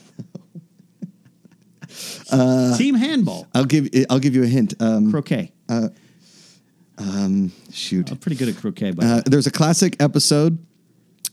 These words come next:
Speaker 1: uh, where Kramer, uh, becomes a person that helps in this sport.
Speaker 2: Darts? No.
Speaker 1: Mm-mm.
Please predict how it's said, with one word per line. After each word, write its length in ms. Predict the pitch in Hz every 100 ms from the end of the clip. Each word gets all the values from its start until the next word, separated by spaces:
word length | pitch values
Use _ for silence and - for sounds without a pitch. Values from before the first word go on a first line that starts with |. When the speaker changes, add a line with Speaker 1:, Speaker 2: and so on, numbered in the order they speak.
| - -
Speaker 1:
uh, 200 | 107 107
where 200 | 113 110
Kramer, 720 | - 147 143 139 143 143 - -
uh, 280 | 123 113 113
becomes 520 | 101 - 131 123 113
a 460 | 104 104 101 101 95 - - - - _ _
person 540 | - 151 143 - 139 120
that 200 | 117 -
helps 480 | 127 151 - - -
in 180 | 123 104
this 200 | 120 -
sport. 440 | - 107 - - - _ _ _ _ _ -
Speaker 2:
Darts? 480 | 95 - - -
No. 220 | 85 87 - -
Speaker 1:
Mm-mm. 360 | 101 95 87